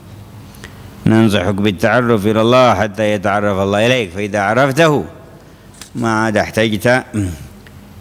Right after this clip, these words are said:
إلى، آه،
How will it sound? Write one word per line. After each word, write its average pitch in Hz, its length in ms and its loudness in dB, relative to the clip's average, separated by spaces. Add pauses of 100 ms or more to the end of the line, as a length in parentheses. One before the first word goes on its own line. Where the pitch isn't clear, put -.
إلى، 131 500 0 (1800)
آه، 110 440 0